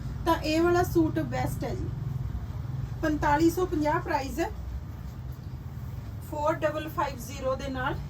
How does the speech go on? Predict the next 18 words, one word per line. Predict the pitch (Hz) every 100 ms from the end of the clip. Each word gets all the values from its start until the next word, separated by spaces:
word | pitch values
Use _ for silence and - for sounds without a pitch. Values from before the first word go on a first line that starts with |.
| -
ਇਹ | 247 254
ਵਾਲਾ | 269 285
ਸੂਟ। | - 349 - -
ਇਹ | 254 262 302
ਹੈਗਾ | 285 311
ਇਹਦੇ | 320 320
ਵਿੱਚ | 359 -
ਪੀਚ | - 277 - -
ਕਲਰ, | 302 349 - - - - - - -
ਤੇ |
ਇਹਦੇ | 262 262 294 349
ਕਲਰ | 302 285 320
ਬੜੇ | 262 269 262
ਪਿਆਰੇ | 277 233 226
ਪਿਆਰੇ | 269 247 233
ਆ | 277 302 285
ਆਪਣੇ | 269 247 240
ਕੋਲ। | 285